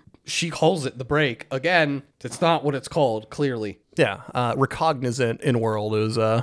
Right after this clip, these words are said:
Speaker 2: what her father was, right?
Speaker 1: Yeah. He's a scientist, studied the, uh, cataclysm. Go get his books and bring them back to me so I can start studying to see if there's any way to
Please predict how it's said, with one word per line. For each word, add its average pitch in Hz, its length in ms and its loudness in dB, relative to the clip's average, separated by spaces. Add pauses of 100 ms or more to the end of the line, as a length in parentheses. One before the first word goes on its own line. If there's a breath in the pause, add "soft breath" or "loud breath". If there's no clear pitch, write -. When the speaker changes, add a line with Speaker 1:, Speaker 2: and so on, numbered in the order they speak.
(120)
Speaker 2:
what 123 300 2
her 120 120 2
father 110 320 2
was, 110 180 2
right? 147 200 6 (240)
Speaker 1:
Yeah. 156 220 4
He's - 360 -6
a 170 40 -2
scientist, 180 600 0 (140)
studied 165 600 2 (140)
the, 139 400 0
uh, 127 220 0
cataclysm. 139 680 0 (300 soft breath)
Go 214 160 8
get 214 160 0
his 180 200 0
books - 840 0 (160)
and 120 1300 -4
bring 151 220 0
them 117 120 -8
back 175 340 0
to - 80 -8
me 135 240 -2
so - 220 -4
I 135 160 -2
can 151 140 -8
start 131 280 -4
studying 120 540 -4
to - 100 -10
see 165 260 -4
if 147 120 -4
there's 147 180 0
any 131 180 -6
way 117 280 0
to 113 300 -8